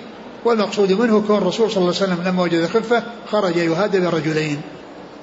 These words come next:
ففي ذلك حث على حضور الجماعة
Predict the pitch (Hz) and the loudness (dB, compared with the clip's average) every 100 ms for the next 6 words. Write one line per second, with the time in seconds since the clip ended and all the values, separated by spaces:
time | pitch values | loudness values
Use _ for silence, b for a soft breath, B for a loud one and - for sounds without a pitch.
0 | - 196 196 247 202 202 208 - 277 - | -4 0 2 2 2 2 0 0 0 0
1 | 190 165 170 156 175 190 165 151 196 226 | 0 0 -2 -2 0 2 2 0 0 2
2 | 214 | 2